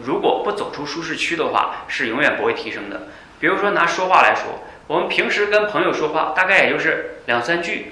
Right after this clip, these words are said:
啊，对吧？也就是二十秒就讲完了。那你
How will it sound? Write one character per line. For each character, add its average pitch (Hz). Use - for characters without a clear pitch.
啊， -
对 -
吧？ 120
也 110
就 127
是 -
二 180
十 165
秒 160
就 123
讲 101
完 101
了。 -
那 240
你 -